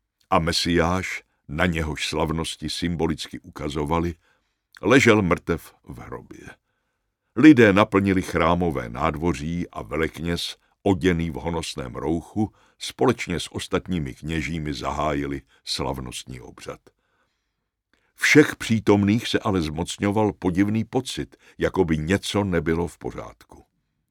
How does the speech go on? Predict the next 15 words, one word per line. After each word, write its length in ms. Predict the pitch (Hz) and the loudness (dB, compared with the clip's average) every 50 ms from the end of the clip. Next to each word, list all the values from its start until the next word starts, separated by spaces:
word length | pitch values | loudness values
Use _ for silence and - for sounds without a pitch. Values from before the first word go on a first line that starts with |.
| _ _ _ _ _ _ - | _ _ _ _ _ _ -12
Neuvědomovali 1160 | - 76 90 120 - - 185 147 110 113 120 113 113 113 113 113 113 110 104 110 110 117 117 | -4 2 2 2 2 2 0 2 6 6 6 8 8 6 6 6 4 2 4 4 2 2 0
si, 320 | - - - - 127 127 117 | -2 -4 -4 -2 -2 -2 -2
že 140 | 87 98 107 | 0 0 2
Ježíšovou 960 | 110 107 104 90 85 98 101 - 78 95 95 - - 87 95 95 98 90 78 | 2 2 2 4 6 4 4 4 0 -8 -6 -4 -2 -2 0 0 0 0 -2
smrtí 760 | - - 65 73 80 76 - - - 95 104 110 120 123 - _ _ _ _ _ _ _ _ _ _ _ - | -4 -8 -8 -8 -8 -8 -8 -8 -8 -6 -6 -4 -6 -8 -12 _ _ _ _ _ _ _ _ _ _ _ -18
došlo 560 | 64 62 107 110 110 - - - 113 120 107 | -4 2 4 4 4 4 0 -2 -2 -2 -2
k 80 | - | -2
naplnění 640 | - 95 95 - - 95 101 104 104 104 95 87 78 | 0 0 0 2 2 0 2 2 2 0 0 -2 -4
proroctví 1040 | - - 69 82 85 87 92 98 - - - - - 87 95 104 110 110 113 113 110 _ - - - | -4 -4 0 2 2 2 2 0 -2 -6 -10 -6 -2 -2 -2 0 -2 -4 -4 -6 -10 _ -20 -12 -6
a 100 | - - | -4 -4
symbolů 960 | - - - - - 101 104 104 98 90 104 107 110 110 113 110 110 110 107 90 | -2 -2 -2 2 4 4 4 4 4 6 8 8 8 8 4 2 0 -4 -6 -2
velikonočních 800 | 73 82 85 95 90 - 98 95 98 90 - - 90 95 90 - | 0 2 2 2 2 2 0 0 0 -2 -6 -6 -8 -8 -8 -8
svátků. 760 | - - 78 78 67 - - - - - - - 80 - _ _ _ _ _ _ _ _ _ _ _ _ _ _ _ _ _ _ _ _ _ _ _ - | -4 -2 -2 -2 -2 -4 -10 -20 -18 -18 -18 -18 -18 -20 _ _ _ _ _ _ _ _ _ _ _ _ _ _ _ _ _ _ _ _ _ _ _ -10
Hlavní 480 | - - 85 92 95 85 87 98 104 101 | -2 2 4 4 4 4 2 0 0 0
místnost 600 | 92 85 73 - - - 65 62 - - _ | 0 0 -2 -4 -8 -8 -12 -12 -14 -20 _